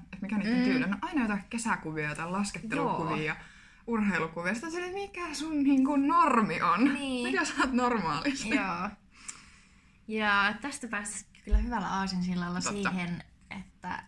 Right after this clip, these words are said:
Speaker 1: Kuvia koskevat asiat.
Speaker 2: Joo, ja niinku kummalliset Tinder-profiilit.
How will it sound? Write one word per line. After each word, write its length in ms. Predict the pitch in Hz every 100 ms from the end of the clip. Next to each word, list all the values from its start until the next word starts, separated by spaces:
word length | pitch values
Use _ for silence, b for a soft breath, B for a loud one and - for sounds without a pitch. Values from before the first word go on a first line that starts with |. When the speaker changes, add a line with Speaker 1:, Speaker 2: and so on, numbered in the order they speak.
| _
Speaker 1:
Kuvia 420 | - 262 302 262
koskevat 500 | 202 185 - 196 160 - 180
asiat. 400 | - 156 - 240
Speaker 2:
Joo, 220 | 277 240
ja 120 | 196
niinku 260 | 202 202 220 -
kummalliset 920 | 392 440 311 208 180 175 180 185 175 -
Tinder-profiilit. 1400 | 233 233 185 - 92 - - - 180 - - - 226 -